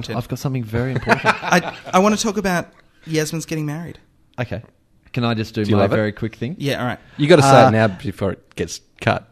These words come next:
Speaker 2: A big, a big, uh, a big congratulations also to, uh,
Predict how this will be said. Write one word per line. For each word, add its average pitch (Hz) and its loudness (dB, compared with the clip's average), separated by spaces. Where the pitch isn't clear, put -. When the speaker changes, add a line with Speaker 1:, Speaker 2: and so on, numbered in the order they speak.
Speaker 2:
A 143 2
big, 160 4
a 135 0
big, 123 -2
uh, 117 4
a 113 -2
big 113 -4
congratulations 104 -4
also 101 -4
to, 98 -2
uh, 92 -2